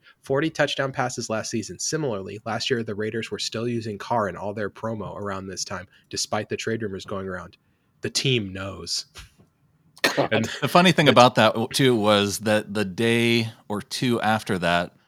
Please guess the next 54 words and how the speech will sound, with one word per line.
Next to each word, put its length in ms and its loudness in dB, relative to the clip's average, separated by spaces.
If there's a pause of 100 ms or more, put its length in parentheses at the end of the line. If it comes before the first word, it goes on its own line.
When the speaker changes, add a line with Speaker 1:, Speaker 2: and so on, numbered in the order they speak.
(240)
Speaker 3:
was 300 0
the 120 2
day 260 2
that 200 -2
they 100 -2
put 220 -4
up 180 -4
the 80 -6
huge 720 -4
Walter 480 -6
Payton 340 -4
Man 240 0
of 120 -4
the 80 -4
Year 280 -2
banner 540 -4
on 120 -2
the 80 -4
side 360 -4
of 80 -4
the 100 -6
stadium. 580 -8 (520)
Speaker 1:
Yeah, 120 0
they 100 -2
had 160 8
another 340 2
smaller 480 -2
one, 160 -2
and 160 -2
they 60 -2
put 180 -2
up 140 -2
an 80 0
even 260 -2
bigger 320 -4
one, 280 -10
like, 200 -8
a 40 -6
couple 280 -2
of 60 -6
weeks 240 -8
later. 260 -6
It's 180 -8
Speaker 2:
I 100 8
Speaker 1:
like 40 8
Speaker 2:
like 220 6
that 200 0
people 280 0
in 60 2
the 60 4
Seahawks 460 2
subreddit 440 2
were 160 2
like, 300 4